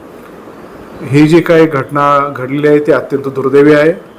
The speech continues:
पोलिसांनी त्याची सखोल चौकशी आता चालू आहे. पोलिसांनी सखोल चौकशी करता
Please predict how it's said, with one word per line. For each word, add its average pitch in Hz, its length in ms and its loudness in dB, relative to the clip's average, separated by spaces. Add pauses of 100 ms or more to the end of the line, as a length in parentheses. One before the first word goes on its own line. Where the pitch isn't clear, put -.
(1120)
पोलिसांनी 143 420 0
त्याची 143 240 -4
सखोल 147 340 -2
चौकशी 143 420 0
आता 135 240 0
चालू 131 280 0
आहे. 147 240 2 (1300)
पोलिसांनी 143 560 0
सखोल 143 340 -2
चौकशी 143 600 -2 (260)
करता 139 360 0